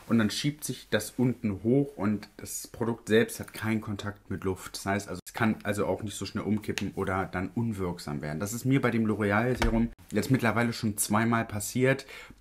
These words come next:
Das kostet, glaube ich, zwanzig Euro. Das liegt, glaube ich, bei vierundzwanzig Euro.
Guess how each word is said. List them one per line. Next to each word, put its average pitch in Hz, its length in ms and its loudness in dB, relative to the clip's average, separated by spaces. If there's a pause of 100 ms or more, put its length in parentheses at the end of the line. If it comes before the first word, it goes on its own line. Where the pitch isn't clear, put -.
Das 120 300 4
kostet, - 340 0
glaube 101 220 6
ich, - 140 -8
zwanzig 143 540 2
Euro. 131 300 6
Das - 320 2
liegt, 135 240 -8
glaube 123 200 2
ich, - 60 -12
bei 104 180 0
vierundzwanzig 135 1000 0
Euro. 123 520 4